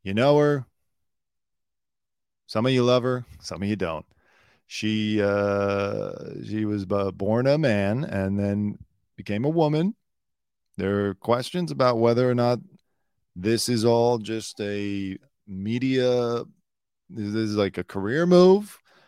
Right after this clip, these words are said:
because some footage emerged of pre-transitioning Dylan Mulvaney on The Price is Right,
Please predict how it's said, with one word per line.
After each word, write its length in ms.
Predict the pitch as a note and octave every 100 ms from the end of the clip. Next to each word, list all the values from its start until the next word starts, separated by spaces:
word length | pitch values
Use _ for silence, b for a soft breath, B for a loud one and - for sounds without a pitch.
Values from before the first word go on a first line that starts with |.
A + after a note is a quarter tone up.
| b -
because 380 | G2+ G#2 G2+ F#2
some 240 | G2+ F#2+
footage 340 | F#2 B2 B2+ A2
emerged 500 | A2+ A#2 A#2 G#2+ G2
of 240 | F#2 F2+ - b b b -
pre-transitioning 1500 | - C3 C#3 C#3 C3+ A2+ - A#2+ A2 G2 A#2+ - A#2+ A2 G2
Dylan 260 | A2+ A#2
Mulvaney 640 | A2+ G2+ F#2+ G#2+ A2 A2
on 180 | G#2 F#2
The 80 | F#2
Price 480 | - G#2+ G#2+ A2 -
is 180 | F2+ D#2+
Right, 640 | E2+ G2 G#2 B2 D#3 -